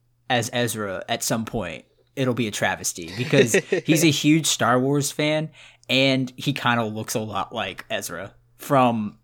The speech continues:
Speaker 1: the later part of, of Star Wars Rebels. So that would be really cool.
Speaker 2: Yeah, he's starting to get some talk for, uh, his new Netflix series, or I guess new Netflix
Speaker 1: Yeah, I need,
Speaker 2: season,
Speaker 1: <sighs>
Speaker 2: right?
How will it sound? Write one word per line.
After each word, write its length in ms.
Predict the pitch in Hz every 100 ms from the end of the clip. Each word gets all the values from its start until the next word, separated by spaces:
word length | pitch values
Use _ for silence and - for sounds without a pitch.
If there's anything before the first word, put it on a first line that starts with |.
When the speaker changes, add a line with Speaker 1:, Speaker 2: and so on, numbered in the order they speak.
| -
Speaker 1:
the 180 | 131 127
later 500 | 127 123 127 117 104
part 420 | - 110 104 -
of, 500 | 104 92 92 - - _ _ _ -
of 120 | 113
Star 240 | - 107 95
Wars 220 | 92 -
Rebels. 340 | 98 73 -
So 360 | - - - 127
that 180 | 131 139
would 100 | 127
be 120 | 117
really 260 | 110 95
cool. 320 | - 101 98 - _ _
Speaker 2:
Yeah, 180 | 139 131
he's 180 | 143 202
starting 200 | 302 277
to 60 | 254
get 60 |
some 140 | 220 185
talk 280 | 185 240
for, 320 | - 190 180 175
uh, 320 | 170 165 160 _ _ _ _ _
his 260 | - 165 151
new 260 | 156 165 160
Netflix 400 | 160 - 175 -
series, 580 | 143 139 143 156 - -
or 100 | 135
I 40 | 131
guess 180 | 135 156
new 100 | 151
Netflix 100 | 147
Speaker 1:
Yeah, 120 | 131
I 60 | 143
need, 40 |
Speaker 2:
season, 480 | - 147 139 120 127
Speaker 1:
<sighs> 40 | -
Speaker 2:
right? 240 | 131